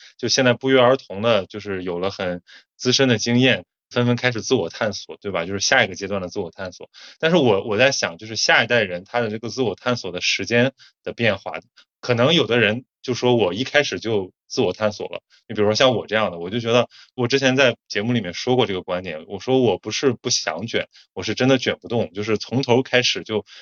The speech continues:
就认为就不是那样的人。我可能分流，我第一波就被分出去了。那还有人可能他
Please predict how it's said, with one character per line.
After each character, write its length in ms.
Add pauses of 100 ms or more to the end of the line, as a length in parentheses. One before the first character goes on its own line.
(100)
就 120
认 240
为 240
就 180
不 120
是 120
那 80
样 160
的 80
人。 240 (320)
我 140
可 140
能 260 (220)
分 260
流， 180
我 260
第 120
一 60
波 220
就 40
被 120
分 240
出 100
去 140
了。 100 (240)
那 80
还 160
有 140
人 160
可 100
能 140
他 280